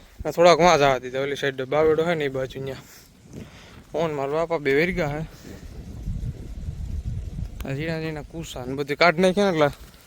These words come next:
ખેડવામાં હમું રહે ને હવે થોડુંક એવું રહ્યું ખાલી પાંદડા ને. એટલે ભાઈ સોરી, આને શું કહેવાય? પાંદડા શું? તાલા.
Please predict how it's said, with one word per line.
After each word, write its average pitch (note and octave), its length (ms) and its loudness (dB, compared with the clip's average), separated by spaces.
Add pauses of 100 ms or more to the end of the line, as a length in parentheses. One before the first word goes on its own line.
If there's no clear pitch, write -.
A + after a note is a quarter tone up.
(720)
ખેડવામાં F3+ 420 -2
હમું F#3 240 -6
રહે C#3 120 -4
ને C#3 80 -4
હવે D3 100 -4
થોડુંક G3 300 -4
એવું E3 220 -6
રહ્યું F3 160 -4
ખાલી C#3+ 320 -4
પાંદડા D3+ 360 6
ને. C3 160 0 (580)
એટલે C#3 220 0
ભાઈ C3 140 -2
સોરી, C#3+ 260 2
આને C#3 140 2
શું D#3+ 180 -2
કહેવાય? C3+ 380 -2
પાંદડા D#3 320 -2
શું? D#3+ 180 0 (720)
તાલા. D3+ 440 4